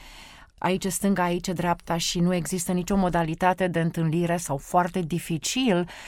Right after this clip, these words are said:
dar există o, o incapacitate din partea stângii, dar și a dreptei, de a asculta la punctul de vedere opus. Acum câteva, um,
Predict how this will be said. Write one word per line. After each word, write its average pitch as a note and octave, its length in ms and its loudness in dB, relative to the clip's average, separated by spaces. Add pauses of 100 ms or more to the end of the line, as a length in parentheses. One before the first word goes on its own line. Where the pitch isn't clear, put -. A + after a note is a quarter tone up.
(340)
dar G3 760 8
există A3+ 1040 6 (640)
o, G3+ 560 8 (920)
o A3 120 8 (100)
incapacitate C4 1800 8 (280)
din F#3 220 8
partea D4 380 10
stângii, C#4+ 560 8
dar G3 200 6
și B3+ 160 -2
a A#3 140 8
dreptei, A#3 500 0
de G#3+ 100 4
a B3 80 8
asculta B3 600 2
la G#3 180 4
punctul A3+ 320 2
de G#3 80 4
vedere G3 440 4
opus. F3 640 -2 (400)
Acum B3+ 320 6
câteva, A3 600 8
um, F#3 400 4